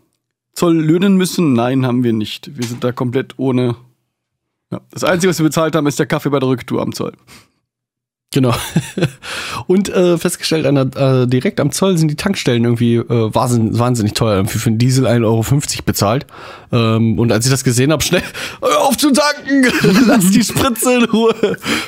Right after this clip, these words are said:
Speaker 2: Äh, war da trotzdem fast voll. <laughs> Scheiße.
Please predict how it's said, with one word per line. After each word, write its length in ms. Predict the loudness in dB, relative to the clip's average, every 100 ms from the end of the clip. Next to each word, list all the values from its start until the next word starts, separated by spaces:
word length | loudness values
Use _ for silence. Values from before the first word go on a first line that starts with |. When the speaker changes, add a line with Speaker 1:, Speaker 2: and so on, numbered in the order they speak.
| 0
Speaker 2:
Äh, 180 | 2
war 100 | 2 2
da 80 |
trotzdem 340 | 0 -2 -2 0
fast 220 | -2 -2
voll. 280 | -2 0 0
<laughs> 300 | 0 -2 -2
Scheiße. 540 | 0 0 0 -2 -4